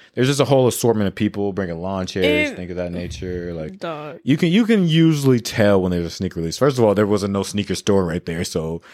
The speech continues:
Speaker 1: I hope it wasn't a <laughs> sneaker release. 'Cause they in the wrong place. Uh, could have been waiting for a concert or something, but
Speaker 2: In the wrong place either way. <laughs>
Speaker 1: Uh, nah, if it was a sneaker release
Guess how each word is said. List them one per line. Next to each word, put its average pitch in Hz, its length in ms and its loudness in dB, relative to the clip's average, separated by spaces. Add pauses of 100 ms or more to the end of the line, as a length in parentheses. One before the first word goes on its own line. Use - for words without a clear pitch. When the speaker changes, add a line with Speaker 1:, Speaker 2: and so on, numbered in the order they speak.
(280)
Speaker 1:
I 107 240 0
hope 127 260 2
it 127 80 4
wasn't 113 300 4
a - 20 2
<laughs> - 160 0
sneaker - 180 0
release. 139 580 -2 (240)
'Cause 85 120 -14
they 104 160 0
in 98 60 0
the 92 60 -2
wrong 90 240 0
place. 85 440 0 (480)
Uh, 92 480 -4
could 175 140 2
have 156 40 0
been 127 100 4
waiting 107 140 4
for 95 60 -6
a 85 40 -2
concert 92 380 -2
or 78 60 -6
something, 76 300 -8
but 76 280 -8
Speaker 2:
In 262 200 -4
the - 100 -14
wrong 196 260 -10
place - 320 -8
either - 220 -14
way. - 420 -6
<laughs> - 100 -10 (1000)
Speaker 1:
Uh, 214 280 0
nah, 214 320 2
if 104 80 2
it 131 40 4
was 139 140 4
a 123 60 2
sneaker 135 280 0
release 92 560 -2